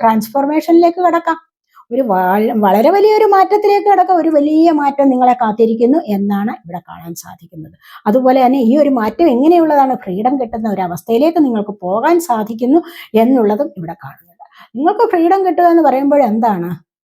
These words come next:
അതിലും വലിയ ഒരു എനർജി ഇല്ല, അല്ലേ? അപ്പോൾ അത്, ആ ഒരു ഫ്രീഡം അനുഭവിക്കാൻ കഴിഞ്ഞാൽ തന്നെ ജീവിതത്തിൽ എന്താണ് ഏറ്റവും നല്ല, ആ, സക്സസിലേക്ക് പോകുന്നു എന്നാണ് നമുക്ക് മനസ്സിലാക്കാൻ കഴിയുന്നത്.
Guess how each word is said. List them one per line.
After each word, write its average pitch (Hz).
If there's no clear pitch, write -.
അതിലും 403
വലിയ 370
ഒരു 277
എനർജി 208
ഇല്ല, -
അല്ലേ? -
അപ്പോൾ 208
അത്, 269
ആ 285
ഒരു 415
ഫ്രീഡം 320
അനുഭവിക്കാൻ 302
കഴിഞ്ഞാൽ 262
തന്നെ 254
ജീവിതത്തിൽ 247
എന്താണ് 214
ഏറ്റവും 403
നല്ല, 277
ആ, 208
സക്സസിലേക്ക് 403
പോകുന്നു 320
എന്നാണ് 226
നമുക്ക് 202
മനസ്സിലാക്കാൻ 170
കഴിയുന്നത്. 160